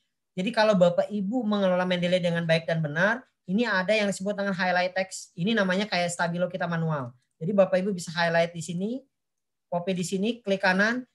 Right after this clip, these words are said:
Contohnya ini apa kita me-, memparafrasekan apa ketika di sini. Nanti ketika kita sudah membuat tulisan yang banyak, kita nggak pusing sendiri. Karena apa? Karena kita sudah punya tahu catatan-catatan mana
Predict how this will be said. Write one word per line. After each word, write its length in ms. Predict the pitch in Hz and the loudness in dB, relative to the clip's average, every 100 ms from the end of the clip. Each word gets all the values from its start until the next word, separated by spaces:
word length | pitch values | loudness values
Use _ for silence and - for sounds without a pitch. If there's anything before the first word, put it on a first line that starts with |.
| _ | _
Contohnya 400 | 196 190 190 214 | -2 2 2 2
ini 240 | 220 214 254 | 2 2 2
apa 240 | 196 233 | 0 -2
kita 320 | 226 208 226 | -4 -2 0
me-, 240 | 208 190 196 | 2 2 2
memparafrasekan 880 | 185 185 175 170 165 170 190 196 | 2 2 2 2 0 -2 0 0
apa 320 | 196 180 226 233 | 0 -2 -4 -4
ketika 320 | 196 190 190 | -6 -2 -2
di 80 | 180 | 0
sini. 180 | 208 254 - _ | -2 -4 -8 _
Nanti 240 | - 220 294 | -4 -2 0
ketika 400 | 269 247 233 226 | -2 0 -2 -2
kita 240 | 233 233 | -2 -4
sudah 240 | 233 208 214 | -2 2 4
membuat 560 | 208 202 185 220 226 | 4 2 4 4 2
tulisan 320 | 214 208 214 | -2 -2 0
yang 240 | 202 202 196 | 0 2 2
banyak, 400 | 349 226 156 233 - _ _ 196 | 0 2 0 -2 -6 _ _ -2
kita 80 | 285 | 0
nggak 120 | 262 233 | 0 -2
pusing 240 | 226 240 | -2 -2
sendiri. 400 | 233 220 190 143 | -2 0 0 -2
Karena 320 | 143 190 262 330 | -2 0 0 0
apa? 400 | 170 139 135 - _ _ | 0 0 -2 -12 _ _
Karena 240 | 190 208 | 0 2
kita 320 | 262 220 233 233 | 0 -2 -4 -2
sudah 240 | 202 196 | 2 2
punya 320 | 190 165 196 | 2 -2 -2
tahu 400 | 202 147 214 269 _ _ | 0 0 0 -4 _ _
catatan-catatan 960 | 220 208 208 214 202 196 190 190 185 | -6 -2 0 0 -2 -2 -4 -2 -2
mana 400 | 165 123 139 240 | -2 -2 0 -2